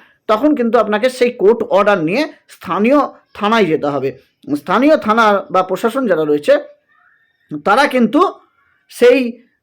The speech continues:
দখলকারীকে ওই অর্ডার অনুসারে তুলে দিতে পারবে, বা যদি সে অবৈধ কোনো কনস্ট্রাকশন করে সেই জায়গাতে, সেটাও রুখে দিতে পারবে। কিন্তু কাজটা মুখে যতটা বলা সহজ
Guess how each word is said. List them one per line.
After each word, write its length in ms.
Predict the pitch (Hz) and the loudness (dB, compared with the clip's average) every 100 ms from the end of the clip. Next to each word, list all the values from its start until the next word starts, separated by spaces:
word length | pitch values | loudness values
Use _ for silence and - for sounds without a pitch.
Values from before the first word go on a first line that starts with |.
| - | -8
দখলকারীকে 760 | 151 196 277 349 277 220 262 320 320 _ _ | -2 0 0 2 2 2 2 0 0 _ _
ওই 160 | 226 254 | 2 2
অর্ডার 480 | 180 208 208 302 | 4 4 4 4
অনুসারে 460 | 311 269 - 190 302 - - | 4 2 2 0 0 -2 -6
তুলে 180 | - 294 | 2 4
দিতে 220 | 226 220 | 4 2
পারবে, 500 | 220 262 254 180 160 - _ _ _ _ _ _ | 0 2 2 2 0 -2 _ _ _ _ _ _
বা 240 | 170 311 339 | -2 0 2
যদি 280 | 240 285 269 | 2 0 0
সে 420 | 302 254 240 - - _ | 4 4 4 0 -12 _
অবৈধ 400 | 208 247 254 233 | 0 4 4 4
কোনো 220 | 240 233 | 2 0
কনস্ট্রাকশন 680 | 226 226 214 285 294 277 214 | 0 -2 -2 -4 -2 -2 0
করে 420 | 185 175 247 285 - | 0 2 2 0 -8
সেই 240 | - 233 202 | -2 0 2
জায়গাতে, 460 | 190 180 190 320 403 - _ | 2 2 2 0 -2 -16 _
সেটাও 460 | - - 220 311 | -8 -2 2 2
রুখে 220 | 240 208 | 2 2
দিতে 300 | 196 165 285 - - _ _ | 0 2 0 0 -10 _ _
পারবে। 440 | 320 311 202 143 - _ - | 0 2 2 0 -6 _ -4
কিন্তু 420 | 226 208 320 - _ _ | -2 -2 -4 -10 _ _
কাজটা 340 | 185 185 - | -4 -2 0
মুখে 400 | 240 185 - 247 | 0 -2 -4 -2
যতটা 600 | 262 208 208 214 160 247 214 | 0 0 0 -2 -2 -2 -2
বলা 360 | 143 151 214 | 0 0 0
সহজ 500 | 226 277 262 269 - | 2 2 4 4 0